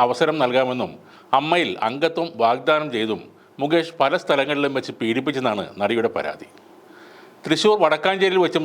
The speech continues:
സമാന സംഭവങ്ങൾ ആവർത്തിച്ചെന്ന് നടി പറഞ്ഞതോടെ അവിടെയും കേസ് രജിസ്റ്റർ ചെയ്തിട്ടുണ്ട്. ഇതേ നടിയുടെ പരാതിയിൽ നടൻ മണിയൻപിള്ള രാജുവിനെതിരെയും കുറ്റപത്രം സമർപ്പിച്ചു. ഫോർട്ട് കൊച്ചിയിലെ ഹോട്ടലിൽ വെച്ച് ശല്യം ചെയ്തെന്നാണ്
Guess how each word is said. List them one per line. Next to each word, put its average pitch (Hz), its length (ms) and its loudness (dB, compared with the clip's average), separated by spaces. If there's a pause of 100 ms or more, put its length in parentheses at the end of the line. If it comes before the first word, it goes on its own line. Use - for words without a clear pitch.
സമാന 151 260 4 (120)
സംഭവങ്ങൾ 143 400 0 (140)
ആവർത്തിച്ചെന്ന് 143 480 -2 (180)
നടി 131 220 0
പറഞ്ഞതോടെ 123 420 0 (500)
അവിടെയും 185 320 2 (120)
കേസ് 135 280 0 (120)
രജിസ്റ്റർ 104 320 0
ചെയ്തിട്ടുണ്ട്. - 420 -8 (440)
ഇതേ 185 160 4 (100)
നടിയുടെ 180 380 2
പരാതിയിൽ 143 440 2 (520)
നടൻ 160 200 2 (160)
മണിയൻപിള്ള 170 480 0 (140)
രാജുവിനെതിരെയും 147 720 0
കുറ്റപത്രം 135 500 -2
സമർപ്പിച്ചു. 92 420 -6 (680)
ഫോർട്ട് 156 280 2
കൊച്ചിയിലെ 175 420 2
ഹോട്ടലിൽ 139 380 0
വെച്ച് 127 200 0 (180)
ശല്യം 143 360 0
ചെയ്തെന്നാണ് 123 440 0